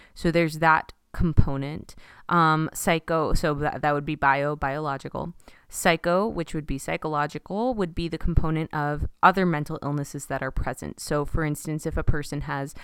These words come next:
depression or bipolar or schizophrenia, they are more likely to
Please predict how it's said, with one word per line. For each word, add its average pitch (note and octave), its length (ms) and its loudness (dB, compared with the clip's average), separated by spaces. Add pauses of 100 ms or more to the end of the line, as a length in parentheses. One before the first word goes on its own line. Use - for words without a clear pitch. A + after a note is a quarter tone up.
(160)
depression A3 640 8
or - 160 -2
bipolar G#3 600 0
or F3 40 -4
schizophrenia, F3+ 720 0
they E3 160 -2
are D3+ 140 -2
more D#3 340 0
likely D3+ 640 -6 (380)
to D3+ 580 -2